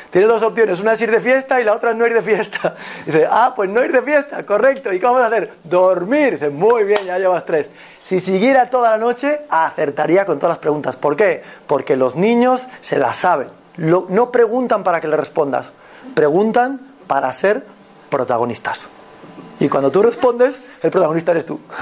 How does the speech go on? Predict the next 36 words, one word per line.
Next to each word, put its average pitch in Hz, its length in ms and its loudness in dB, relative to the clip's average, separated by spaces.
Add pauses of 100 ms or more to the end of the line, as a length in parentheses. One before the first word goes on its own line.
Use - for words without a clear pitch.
(420)
<laughs> - 580 -8
Entonces 170 360 2
la 170 120 2
clave 175 200 2
está 180 180 0
en 165 80 -4
ceder 165 200 2
el 170 60 0
protagonismo 160 440 -2
del 135 100 0
padre 180 300 0 (600)
al 139 140 -2
hijo. - 240 -8 (640)
Bueno, 180 300 0
pues 165 300 0
eso 208 200 2
era 254 300 0 (100)
otro 180 280 -2
paréntesis. 175 640 -2 (160)
Todo 233 140 2
esto 240 140 -4
es 202 100 -2
tan 202 160 -2
genial, 220 480 0 (800)
está - 180 -4
perfecto, 175 520 -2 (540)
pero 240 180 4
todo 240 140 0
está 226 340 -4
en 165 160 -2
la 135 100 -2
fuerza, - 320 -4
está 170 160 -4
en 170 80 -2
la 165 60 -6
estrategia. 127 540 -6